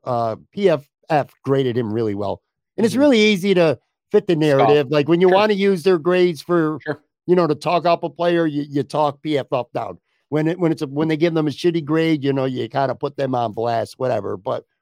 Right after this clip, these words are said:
Speaker 1: for what it's worth, like I said, he graded really high with them.
Speaker 2: Yeah.
Speaker 1: Feels like a pick that's gonna get him really good depth right now. Um, there's some looks that they can use him in right now, even with Hyde and Poyer, if they're both stay healthy.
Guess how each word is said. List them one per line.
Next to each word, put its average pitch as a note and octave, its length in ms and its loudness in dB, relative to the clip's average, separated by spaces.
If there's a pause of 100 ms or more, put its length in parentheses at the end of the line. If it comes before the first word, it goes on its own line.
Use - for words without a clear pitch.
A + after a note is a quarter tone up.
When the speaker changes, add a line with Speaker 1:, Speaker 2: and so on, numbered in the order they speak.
Speaker 1:
for C3+ 100 -6
what F3+ 120 2
it's D#3 100 -8
worth, D#3+ 220 -2
like C#3+ 160 -2
I B2+ 80 -2
said, A#2+ 220 -6
he A2+ 80 -8
graded C3+ 340 -2
really C#3+ 240 -2
high C#3 220 0
with A#2+ 280 -6
them. C3 240 -2
Speaker 2:
Yeah. C3 100 -4 (680)
Speaker 1:
Feels G#3 200 6
like A3+ 120 4
a F#3 80 2
pick F3+ 260 -4
that's D#3+ 180 0
gonna D3+ 160 0
get D3+ 120 0
him C3+ 100 0
really C3+ 180 0
good D#3 180 0
depth D#3 260 0
right B2+ 240 -2
now. D3 340 0 (600)
Um, A#2 200 -2
there's B2 200 -4
some B2+ 200 0
looks D3 220 0
that C#3+ 140 -4
they C#3 120 2
can C3 200 -2
use D#3 200 2
him F#3+ 120 4
in G3 280 0
right D3+ 220 0
now, E3 320 0
even D#3 300 2
with E3+ 220 0 (120)
Hyde D#3+ 240 -2
and F3 140 -6
Poyer, F3+ 340 0
if - 80 -8
they're D3+ 100 0
both D3 280 -2
stay D#3 180 -6
healthy. D#3 520 -2